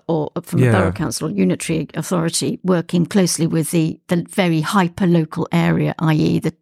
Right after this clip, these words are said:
Speaker 1: the town or parish council or local community group?
Speaker 2: Yes, because you've got, if you've got a, a, in a, in a parished area, parish, and more often than not,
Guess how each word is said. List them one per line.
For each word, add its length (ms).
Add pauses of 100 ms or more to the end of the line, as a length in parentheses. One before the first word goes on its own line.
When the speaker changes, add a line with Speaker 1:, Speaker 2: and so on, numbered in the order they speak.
Speaker 1:
the 100
town 320
or 40
parish 240
council 480
or 260 (320)
local 280
community 440
group? 340 (160)
Speaker 2:
Yes, 280
because 320
you've 120
got, 200
if 100
you've 120
got 160
a, 100 (140)
a, 180
in 100
a, 140
in 140
a 40
parished 400
area, 500
parish, 600
and 160
more 200
often 280
than 180
not, 280